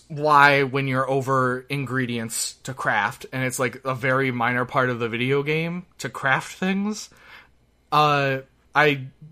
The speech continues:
really could do without it. Uh, you get a fucking sick horse. They did the good thing in a, any game where they give you a mount.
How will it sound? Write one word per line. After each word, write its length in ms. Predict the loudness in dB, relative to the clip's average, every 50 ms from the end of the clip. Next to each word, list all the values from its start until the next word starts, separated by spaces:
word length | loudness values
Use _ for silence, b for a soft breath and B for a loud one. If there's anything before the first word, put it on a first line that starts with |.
| _ _ -12 -6
really 320 | 0 2 4 4 4 4
could 220 | 0 0 -4 -4 -4
do 120 | -4 -2
without 360 | -2 -2 -2 -2 -2 -2 -2
it. 200 | -4 -6 -6 _ _ b b b b b b b b _ -2
Uh, 480 | 2 2 4 4 2 2 0 -2 -4 -4 -8 _ _ -12
you 120 | -8 -6 0
get 140 | 2 4 4
a 80 | 4
fucking 380 | 4 4 2 2 2 0 -4 -4
sick 260 | -2 -2 -2 -2 -2
horse. 380 | 0 0 2 2 2 2 0 0
They 160 | 0 0 2
did 260 | 2 0 0 0 -2
the 80 | -4 -2
good 240 | 0 0 -2 0
thing 140 | 0 -2 -2
in 120 | -2 -2 -2
a, 140 | -4 -4 -4 -4
any 180 | -4 -4 -2
game 260 | 0 0 0 0 0
where 140 | -2 -2 -2
they 80 | -2 -4
give 180 | -4 -6 -6
you 120 | -4 -2 -2
a 60 | -2
mount. 280 | -2 -2 -2 -4 -4